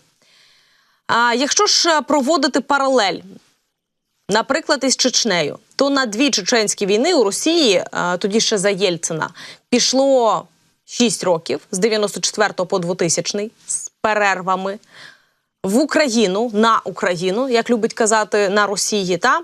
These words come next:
на Україну у Путіна вже пішло, ну, щонайменше десять років. Чому кажу щонайменше? Тому що десять років — це та війна, відкрита війна, яку веде Путін проти України, і, е,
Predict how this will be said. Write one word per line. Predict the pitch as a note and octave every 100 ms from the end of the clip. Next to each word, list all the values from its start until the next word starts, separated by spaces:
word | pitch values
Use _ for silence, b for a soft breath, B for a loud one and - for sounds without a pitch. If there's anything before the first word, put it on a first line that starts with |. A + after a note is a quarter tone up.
| F4
на | A3 A3+
Україну | - F3+ G3+ G3 F4+
у | A#3
Путіна | F3 D#4+ B3+
вже | F3+ A#3
пішло, | B3+ A#3 - A3+ -
ну, | B3+
щонайменше | - C#4 A#3+ B3+ D4 G#3
десять | G#3+ A3 F#3+
років. | F3 - - - B B B
Чому | - D4+
кажу | E4 C#4 C4
щонайменше? | - C#4+ A#3+ C#4 A4+ D4+
Тому | C4 B3 C#4+
що | - - C4+ B3 -
десять | F#3+ D#4 - A3
років — | C4+ G4 E4+ B3 -
це | C#4+ B3+ - _ _
та | B3 G#3+
війна, | G#3 G3+ G#3+ D4 F4
відкрита | G#3 B3 - C4 B3 F3+
війна, | E3 F#3 F#3 B3+ F4
яку | G#3 - C#4+
веде | G#3+ F3
Путін | G3+ B3 D4 C#4
проти | F#3+ F#3+
України, | - E3 F#3 E3 E3+ A3+ - B B B3+ -
і, | B3+ D#4
е, | F4